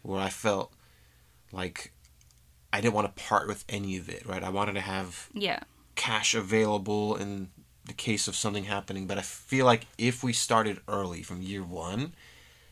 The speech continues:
Speaker 1: and even if it was a small amount, but we started investing early, we would have found a way to still live off of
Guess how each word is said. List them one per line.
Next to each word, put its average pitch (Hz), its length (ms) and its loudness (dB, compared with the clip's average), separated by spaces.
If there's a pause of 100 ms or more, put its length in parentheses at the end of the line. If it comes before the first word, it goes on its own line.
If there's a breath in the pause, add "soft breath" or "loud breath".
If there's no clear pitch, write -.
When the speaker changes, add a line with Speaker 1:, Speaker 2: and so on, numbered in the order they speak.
(120)
Speaker 1:
and 101 260 -2
even 143 120 2
if 180 40 -2
it 175 60 0
was 123 100 -2
a 107 40 0
small 104 420 4
amount, 123 240 0
but 98 80 -6
we 95 80 -6
started 98 320 -2
investing 95 460 -4
early, 104 280 0
we 107 120 0
would 110 160 0
have 101 80 -4
found 101 600 -2
a 101 80 -2
way 98 420 0
to 113 140 -8
still 107 400 -2
live 98 320 -2
off 98 260 -6
of 95 200 -10